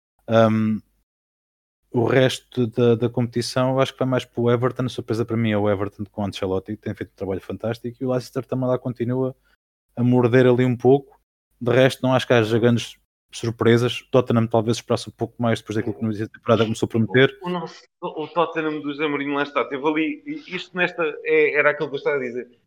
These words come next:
Speaker 2: Uma equipa que tenha dois ou três resultados um bocadinho mais tremidos,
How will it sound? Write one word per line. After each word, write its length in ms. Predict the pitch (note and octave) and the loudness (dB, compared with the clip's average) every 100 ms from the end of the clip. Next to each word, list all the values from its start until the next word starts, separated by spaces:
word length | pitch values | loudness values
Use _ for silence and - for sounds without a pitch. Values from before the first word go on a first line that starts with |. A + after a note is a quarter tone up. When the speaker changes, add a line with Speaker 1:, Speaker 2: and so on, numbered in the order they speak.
| _ _ _ _ _ | _ _ _ _ _
Speaker 2:
Uma 200 | D3 D#3 | -4 0
equipa 360 | F3 F3+ G3 F#3+ | 0 -2 0 0
que 80 | F#3+ | 2
tenha 200 | F3+ E3+ | 0 0
dois 200 | F3 E3+ | 2 0
ou 80 | |
três 240 | F3 E3+ D3 | 2 0 0
resultados 480 | D#3 E3 E3+ D#3 D#3+ | -4 2 4 4 0
um 60 | |
bocadinho 420 | D#3 E3 D3+ D#3+ D#3+ | 0 2 4 2 2
mais 180 | D#3+ - | 2 4
tremidos, 680 | D3+ D3 E3 D#3+ - - | 2 4 2 0 -8 -10